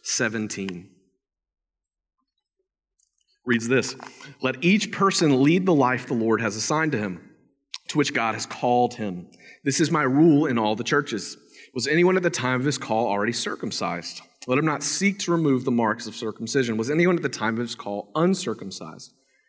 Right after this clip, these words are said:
Let him not seek circumcision. For neither circumcision counts for anything, nor uncircumcision, but keeping the commandments of God. Each one should remain in the condition in which he was called." So Paul here is talking to bondservants.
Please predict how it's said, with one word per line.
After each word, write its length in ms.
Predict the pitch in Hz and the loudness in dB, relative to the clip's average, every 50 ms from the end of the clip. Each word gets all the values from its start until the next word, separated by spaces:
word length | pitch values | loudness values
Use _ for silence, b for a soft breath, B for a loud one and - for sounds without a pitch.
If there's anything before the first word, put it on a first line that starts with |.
| _ _ _ - | _ _ _ -6
Let 120 | 139 151 190 | -4 0 0
him 60 | 233 | 2
not 180 | 214 160 110 | 0 0 0
seek 540 | - - - - - 226 233 214 185 - - | -2 -2 0 0 2 4 4 4 4 2 -2
circumcision. 760 | - - 143 139 139 165 160 - 214 214 185 127 92 90 - - - - - _ _ _ _ _ _ _ - _ _ | -2 0 0 0 0 0 -4 0 2 2 2 0 -4 -8 -10 -14 -20 -20 -20 _ _ _ _ _ _ _ -20 _ _
For 120 | - 160 | 2 4
neither 240 | 170 175 185 170 156 | 4 4 4 4 2
circumcision 720 | 143 - - 185 208 208 196 175 156 - 190 185 170 160 135 | 0 2 2 2 2 2 2 -2 0 2 0 2 2 0 -2
counts 280 | - 151 147 143 - | -2 -2 -2 -2 -2
for 140 | - 123 - | -4 -4 0
anything, 560 | 170 185 196 190 - - 120 113 107 135 147 B B B B B B B | 2 2 2 2 2 0 0 0 0 -2 -4 B B B B B B B
nor 360 | - 165 160 160 170 175 170 - | 0 4 4 6 6 4 2 0
uncircumcision, 880 | 156 165 165 156 - - 139 113 - 113 104 - - 98 95 101 90 85 | 0 0 0 0 0 0 -2 -2 -2 -4 -6 -6 -6 -6 -8 -8 -8 -6
but 180 | 120 - - | -8 -8 -8
keeping 500 | - - - 170 165 156 170 160 151 151 | -12 -10 -6 -6 -6 -4 -2 -2 0 0
the 80 | 151 147 | 0 -2
commandments 680 | 151 - 160 143 120 107 107 104 104 104 104 - - 110 | -2 -2 -4 -2 0 0 0 0 -2 -4 -4 -6 -6 -6
of 140 | 117 110 110 | -6 -4 -2
God. 420 | 117 113 107 98 87 87 87 - - b b b b b b b _ _ _ _ _ - | -2 0 0 0 -2 -4 -8 -14 -20 b b b b b b b _ _ _ _ _ -4
Each 180 | 143 147 139 147 | -4 -4 0 0
one 120 | 151 143 | -2 -2
should 180 | 139 - 131 107 | 0 0 -2 0
remain 920 | 113 110 110 113 123 131 127 120 110 101 104 104 117 135 127 - - - - | 0 0 0 2 2 2 2 0 0 -2 -4 -6 -6 -8 -10 -14 -20 -14 -10
in 60 | 110 | -8
the 60 | 101 - | -8 -8
condition 460 | - 110 98 98 107 95 - 104 95 | -8 -8 -4 -4 -4 -4 -4 -8 -8
in 80 | 95 | -6
which 220 | 95 95 90 - - | -6 -8 -8 -10 -10
he 160 | - 90 85 | -10 -10 -10
was 240 | 78 90 87 - - | -8 -8 -10 -10 -12
called." 360 | - - 104 95 92 90 - | -10 -8 -6 -6 -6 -6 -8
So 120 | - 98 | -10 -12
Paul 300 | - - - 127 131 147 | -12 -10 -6 -4 -4 -4
here 200 | 127 113 101 98 | -4 -4 -4 -4
is 140 | 98 - - | -4 -6 -10
talking 580 | - - 135 135 139 - 98 95 98 101 113 117 B B B B B B B | -6 -2 -2 -2 -2 -2 -8 -8 -8 -8 -10 -12 B B B B B B B
to 400 | - - 104 101 104 104 107 101 | -6 -4 -2 0 0 -2 -2 -4
bondservants. 1000 | 104 135 131 139 147 139 131 - - 101 87 76 85 - - - - - - | -2 0 2 2 2 0 -2 -4 -6 -6 -6 -8 -12 -14 -14 -14 -14 -16 -16